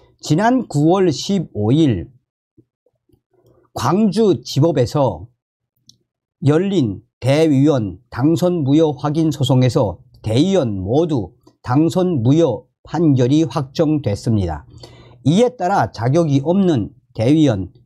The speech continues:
백육십팔 명을 제외한 나머지 구성원으로는 총회 결의 성립에 필요한 정적수를 충족할 수 없다고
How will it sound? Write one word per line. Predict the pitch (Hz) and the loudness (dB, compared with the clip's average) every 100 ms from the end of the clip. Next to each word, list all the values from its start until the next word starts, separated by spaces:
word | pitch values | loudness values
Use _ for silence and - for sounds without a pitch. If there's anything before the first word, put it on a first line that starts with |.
| _ - | _ -2
백육십팔 | 131 165 165 120 123 147 175 139 135 156 | 2 2 2 2 0 0 -2 -2 0 2
명을 | 156 151 131 | 4 2 2
제외한 | 107 113 123 151 127 98 92 _ _ _ _ _ _ | 0 0 2 2 0 -2 -10 _ _ _ _ _ _
나머지 | 131 131 165 175 156 120 - | 0 2 2 0 -2 -4 -6
구성원으로는 | - 131 156 160 160 135 123 131 139 95 - - _ _ _ | -6 -2 0 2 0 0 0 2 0 -4 -10 -20 _ _ _
총회 | - 226 240 208 190 98 - _ _ _ _ - | -6 -2 0 2 0 -2 -10 _ _ _ _ -2
결의 | 139 170 190 110 - | 0 2 0 -4 -6
성립에 | - 185 190 185 160 117 90 _ _ - | -8 -6 -4 0 0 -2 -6 _ _ -8
필요한 | 220 180 170 156 90 - _ _ - | -2 2 2 0 -2 -10 _ _ -4
정적수를 | 139 165 156 127 - 170 143 - _ | 0 0 0 -4 -2 0 0 -2 _
충족할 | - 233 226 202 160 - 143 | -8 -2 0 0 -2 -2 -4
수 | 139 196 190 - - | -2 -4 -4 -8 -4
없다고 | - 135 170 156 160 95 - | -4 -2 -2 0 0 -2 -6